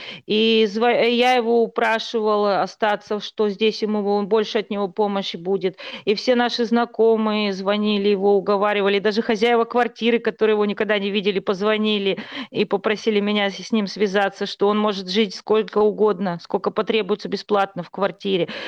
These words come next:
В общем, все его уговаривали, но, конечно, человек хочет быть с мамой и с женой в такой тяжёлый момент.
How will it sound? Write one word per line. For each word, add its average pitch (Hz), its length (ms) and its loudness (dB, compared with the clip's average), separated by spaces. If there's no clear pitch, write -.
В - 20 2
общем, 240 280 2
все 277 200 2
его 254 240 4
уговаривали, 247 680 2
но, 226 380 2
конечно, 254 380 0
человек 226 360 2
хочет 226 280 0
быть 214 160 -2
с - 80 -12
мамой 214 340 2
и - 40 0
с 190 40 -4
женой 208 600 0
в - 60 -20
такой 214 280 0
тяжёлый 214 440 0
момент. 226 420 0